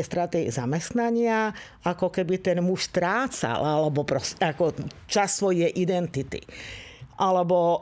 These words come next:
e, najnovšie údaje, ja slavy neviem, ale, ehm, si myslím, stále platí, že stredná dĺžka života u mužov je kratšia, čo určite je veľmi komplexný fenomén a má množstvo fyziologické a tak ďalej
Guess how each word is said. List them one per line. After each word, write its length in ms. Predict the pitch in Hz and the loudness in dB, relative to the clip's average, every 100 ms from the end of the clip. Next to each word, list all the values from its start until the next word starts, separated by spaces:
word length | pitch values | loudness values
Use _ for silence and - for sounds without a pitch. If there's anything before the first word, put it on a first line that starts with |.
| 190 | 4
e, 240 | 175 160 | 4 4
najnovšie 720 | 117 98 165 214 220 - 196 | 2 0 2 2 0 0 0
údaje, 480 | 156 202 196 180 175 | 0 2 2 2 2
ja 80 | 151 | 0
slavy 320 | 165 180 190 | 0 0 0
neviem, 400 | 156 208 196 165 156 | 0 2 2 2 0
ale, 240 | 147 151 - - - - - - | 0 -2 -4 -14 -20 -20 -20 -4
ehm, 960 | 160 160 156 156 151 151 156 143 127 - | 0 2 4 4 2 2 0 0 -2 -4
si 160 | - 175 | -2 -2
myslím, 240 | 180 196 | 0 -2
stále 400 | 165 - 180 220 | -2 -2 0 0
platí, 480 | 160 135 151 - 202 190 | 0 0 -2 -2 -2 0
že 80 | 165 | -2
stredná 480 | - 170 175 170 | -2 -2 0 0
dĺžka 400 | 147 165 - 175 | 0 -2 -2 -4
života 640 | 151 156 180 175 170 175 349 - - - - | -2 0 -2 -2 -4 -4 -6 -14 -18 -20 -6
u 80 | 180 | -2
mužov 480 | 175 180 185 180 170 | 0 0 2 2 2
je 80 | 151 | 0
kratšia, 560 | - 135 117 - 208 | 0 -2 -2 -2 -2
čo 240 | 196 - - | 0 -2 0
určite 480 | 247 214 214 - 165 | 0 0 -2 2 2
je 80 | |
veľmi 320 | 151 165 170 151 | 2 2 2 0
komplexný 560 | - 160 160 156 - 139 | 0 0 0 -2 -2 -4
fenomén 560 | - 139 156 208 220 214 | -2 -2 0 0 0 0
a 160 | 180 | 0
má 160 | 165 160 151 | 0 0 0
množstvo 400 | 143 - 139 - | -2 -2 -4 -2
fyziologické 640 | 160 156 143 139 135 - 120 | -2 0 0 -2 -4 -4 -2
a 80 | 135 | -2
tak 160 | 131 | -2
ďalej 320 | - 139 - | -2 0 -2